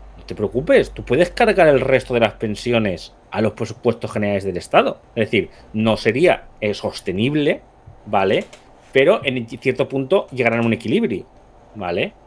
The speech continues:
Porque lo que vamos a tener son muchos jubilados y pocos trabajadores, pero eso va a acabar, va a acabar terminando, por propia lógica, ¿vale? Del sistema. Tú puedes hacer muchas cosas. Que nos estén diciendo que la única solución a esto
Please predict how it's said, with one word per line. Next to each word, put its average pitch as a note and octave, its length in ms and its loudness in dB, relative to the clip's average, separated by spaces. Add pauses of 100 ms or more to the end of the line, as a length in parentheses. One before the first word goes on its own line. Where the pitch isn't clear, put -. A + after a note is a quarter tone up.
(100)
Porque A#2 380 2
lo D#3+ 140 0
que A#2+ 60 0
vamos G#2 160 -2
a G#2+ 40 -10
tener A2+ 180 -6
son A2 140 -6
muchos A2 200 -8
jubilados B2+ 600 0
y A#2+ 80 -10
pocos A2 240 -4
trabajadores, B2+ 680 2 (280)
pero A#2 180 4
eso A#2 260 2
va C#3+ 100 2
a - 20 2
acabar, G#2 420 4
va G#2 60 4
a - 260 -4
acabar G#2 340 4
terminando, A2 540 -4
por G#2 140 -6
propia G2+ 240 -2
lógica, - 480 0 (260)
¿vale? G#2+ 380 -2 (360)
Del A#2 160 0
sistema. D#3+ 480 -2 (220)
Tú A2+ 80 -6
puedes C3 220 4
hacer E3 120 0
muchas G3+ 300 -4
cosas. - 560 -2 (540)
Que C3+ 80 2
nos C3+ 60 6
estén D3 180 -4
diciendo G3 340 2
que - 100 0
la C3+ 80 8
única F#3 240 0
solución F3 480 0
a D3 120 2
esto - 340 -8